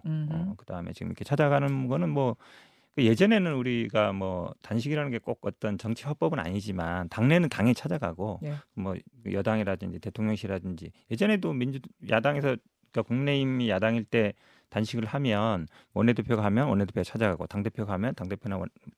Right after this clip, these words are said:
Speaker 2: 찾아가고 이렇게 했었거든요.
Speaker 1: 음.
Speaker 2: 근데 그게 어찌 보면 이제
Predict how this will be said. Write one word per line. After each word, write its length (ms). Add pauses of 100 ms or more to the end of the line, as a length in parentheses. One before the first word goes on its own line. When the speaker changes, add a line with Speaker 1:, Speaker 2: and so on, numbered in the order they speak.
(300)
Speaker 2:
찾아가고 420
이렇게 260
했었거든요. 560
Speaker 1:
음. 80
Speaker 2:
근데 140
그게 200
어찌 160
보면 340
이제 340